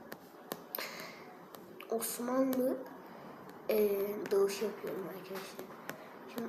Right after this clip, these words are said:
Osmanlı dalışı yaptım. Evet arkadaşlar.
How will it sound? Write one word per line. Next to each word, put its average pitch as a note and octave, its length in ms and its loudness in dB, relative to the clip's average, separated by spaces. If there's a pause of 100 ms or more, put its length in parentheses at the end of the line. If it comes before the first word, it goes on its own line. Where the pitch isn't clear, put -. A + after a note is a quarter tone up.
Osmanlı B3 540 2
dalışı A3 380 0
yaptım. G3 340 -8 (2500)
Evet A3+ 180 0
arkadaşlar. G#3+ 720 0